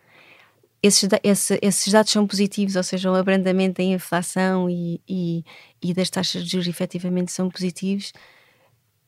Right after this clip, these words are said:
Rita, mas o clima de incerteza ainda é bastante grande, portanto,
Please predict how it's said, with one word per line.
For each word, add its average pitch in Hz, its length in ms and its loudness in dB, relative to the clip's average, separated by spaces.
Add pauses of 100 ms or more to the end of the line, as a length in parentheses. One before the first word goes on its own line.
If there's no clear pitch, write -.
(120)
Rita, 185 320 0
mas 185 640 2 (460)
o 196 80 -2
clima 202 380 4
de 185 60 0
incerteza 190 600 0
ainda 190 280 0
é 185 140 2
bastante 180 920 -2
grande, 160 460 0
portanto, - 480 -4